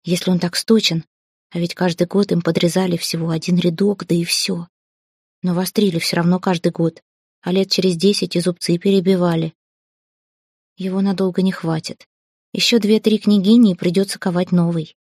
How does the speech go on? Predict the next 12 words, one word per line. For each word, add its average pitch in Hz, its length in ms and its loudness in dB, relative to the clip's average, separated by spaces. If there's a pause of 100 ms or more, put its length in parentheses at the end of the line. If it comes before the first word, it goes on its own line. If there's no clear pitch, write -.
(840)
Эльга 196 260 -2
засмеялась. 180 760 -2 (400)
Немного 220 420 6
на 190 120 2
свете 180 340 -2
вещей, 214 460 2 (220)
срок 190 320 -2
службы 185 380 2
которых 208 500 0
измеряют 196 460 0
в - 80 -14
княгинях. 185 680 2